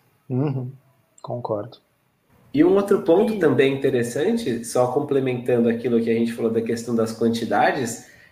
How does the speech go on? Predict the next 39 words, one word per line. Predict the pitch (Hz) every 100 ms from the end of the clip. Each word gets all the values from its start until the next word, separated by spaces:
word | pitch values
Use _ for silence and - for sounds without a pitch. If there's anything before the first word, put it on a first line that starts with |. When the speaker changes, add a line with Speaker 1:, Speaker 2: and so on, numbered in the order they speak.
| _ -
Speaker 2:
é | 127
que | 131 - 147 156 151 147 143 147
muitas | 160 175 175 151
vezes | 143 156 160 175 - - -
as | 131 -
pessoas, | 156 151 151 160 156 - -
parece | 123 127 135
que | -
elas | 139 135
têm | 151
um | 147
desejo | 143 117 135 185 196 196 175 120
de | 123
buscar | 143 139 147 - 139 143 190 - - _ _ _ _ _
o | 135
sim | - - 240
ou | 233
não, | 139 110
esse | 104
alimento | 143 147 151 151 151 -
é | 214
low | 208 180
carb | - 202 202
ou | 202
não | 196 196
é |
low | 190 190
carb, | - 95 101
uma | 113 127
linha | 127 127 175 202 208 208 208 - - -
binária | 120 131 143 123 131 160 180
que | - -
coloca | - 143 139 147
os | 147
alimentos | 147 147 139 160
entre | 151 147
bons | 123 139 165 170
e |
maus. | 160 123 98 -